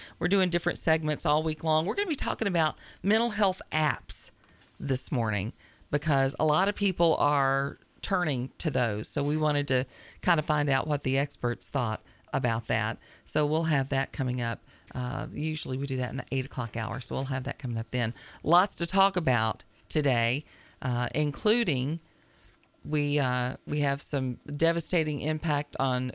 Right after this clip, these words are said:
covid policies, on public safety, and surging crime.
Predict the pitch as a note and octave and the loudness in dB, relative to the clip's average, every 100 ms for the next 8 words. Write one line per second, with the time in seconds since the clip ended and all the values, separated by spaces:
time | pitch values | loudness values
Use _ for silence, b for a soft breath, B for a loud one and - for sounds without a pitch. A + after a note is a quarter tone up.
0 | - F#3+ G3 E3+ C#3 - D3+ C3+ C3+ - | -2 0 2 0 -2 -2 0 0 0 -2
1 | D3 D3+ B B B C3 C3 D#3 C3+ A#2 | -2 -4 B B B -4 0 0 0 -2
2 | - F3+ F3+ - F3+ - D3 - E3+ E3 | 0 0 0 -2 -2 -2 -2 0 0 0
3 | E3 D#3 - F#3 D#3+ B2+ A2+ B2+ | -2 -4 -2 0 0 0 -4 -8